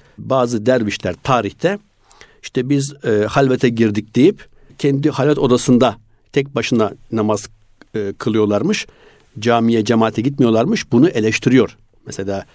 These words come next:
İnsanı Kamil isimli kitapta Aziz Nesefi halvet bölümünde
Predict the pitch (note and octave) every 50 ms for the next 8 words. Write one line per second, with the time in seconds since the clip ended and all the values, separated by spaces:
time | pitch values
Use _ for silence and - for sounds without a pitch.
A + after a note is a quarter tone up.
0 | _ _ _ _ _ _ - A#2 G#2+ G#2 - A#2 A#2 A2 G#2+ - A#2 G#2 G#2+ A2+
1 | A2+ G2 - - - - A2+ G#2+ G#2 G#2 - - G2 F2 - - D#3+ F3+ G3 -
2 | - _ _ _ _ - - G2+ G2+ G#2 A2 G#2+ G2+ F#2+ - G#2 G2+ - D#3 G3
3 | B3 - _ _ _ _ - _ _ _ - - - A2 A2 B2 C#3 C#3 - A#2
4 | G#2+ G2+ G2 G2+ G2 G2+ C#3 F3+ G3